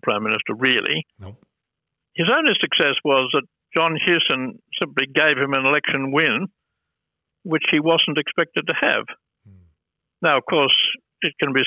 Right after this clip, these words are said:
Speaker 1: said that Morrison was given an election win that he wasn't expected to have either. So my assumption that Morrison will finish up higher, hi-, more highly ranked than Keating is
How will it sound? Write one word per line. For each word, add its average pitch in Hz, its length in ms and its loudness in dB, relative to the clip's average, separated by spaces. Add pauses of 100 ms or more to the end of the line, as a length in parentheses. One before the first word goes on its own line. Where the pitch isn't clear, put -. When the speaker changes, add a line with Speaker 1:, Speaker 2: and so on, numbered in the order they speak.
Speaker 1:
said 143 180 2
that 123 160 -2
Morrison 156 600 0
was 120 200 -2
given 117 220 0
an 113 120 -2
election 117 400 0
win 123 200 0
that 113 120 0
he 127 80 0
wasn't 117 280 0
expected 113 380 -2
to 123 80 0
have 131 100 0
either. 139 280 2 (1080)
So 170 120 2 (500)
my 175 340 2 (240)
assumption 135 600 -2 (180)
that 131 140 -4 (100)
Morrison 143 560 0
will 127 200 0
finish 131 300 -2
up 127 120 0 (220)
higher, 131 380 2 (100)
hi-, 151 260 -2
more 147 220 0
highly 123 220 2
ranked 127 280 0
than 117 120 -4
Keating 135 320 0 (1000)
is 135 160 2